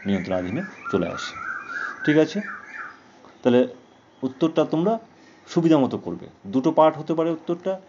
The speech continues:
একটা হতে পারে ব্রিটিশ কর্তৃত্ব স্থাপনের প্রাথমিক পর্যায়ের প্রকৃতি, অথবা হতে পারে ভারতবর্ষে কীভাবে ব্রিটিশ প্রভুত্ব বা কর্তৃত্ব স্থাপিত হয়েছিল বর্ণনা করো।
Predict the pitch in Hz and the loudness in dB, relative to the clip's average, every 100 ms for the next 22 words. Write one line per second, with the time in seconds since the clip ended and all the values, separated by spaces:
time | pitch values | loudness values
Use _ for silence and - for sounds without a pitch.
0 | - - - 113 117 151 156 160 165 165 | -20 -10 -4 -4 0 0 2 4 4 2
1 | 170 - - _ _ _ _ - 98 127 | -2 -10 -20 _ _ _ _ -10 0 2
2 | 175 - - 151 156 160 165 156 - 156 | 2 0 -2 -2 0 0 0 0 0 0
3 | 160 151 156 151 156 165 160 160 151 165 | 0 2 4 4 2 -4 0 -2 0 0
4 | 160 160 156 160 175 175 - _ - - | 0 0 -4 -6 -8 -16 -18 _ -20 -20
5 | - 123 131 185 180 175 135 107 - - | -8 -4 2 4 6 6 4 4 -2 -16
6 | - 107 123 139 151 151 156 151 143 143 | -10 2 4 4 2 -2 -4 -2 -2 0
7 | 113 101 98 - 101 101 139 156 - 135 | 0 0 -2 -14 -2 2 4 2 2 2
8 | 127 127 139 120 113 - 127 127 117 - | 2 0 0 2 2 0 -2 -2 -4 -2
9 | 120 117 110 104 113 165 190 120 92 87 | -2 -2 -2 -2 -2 -2 0 0 0 -4
10 | - 90 | -8 -12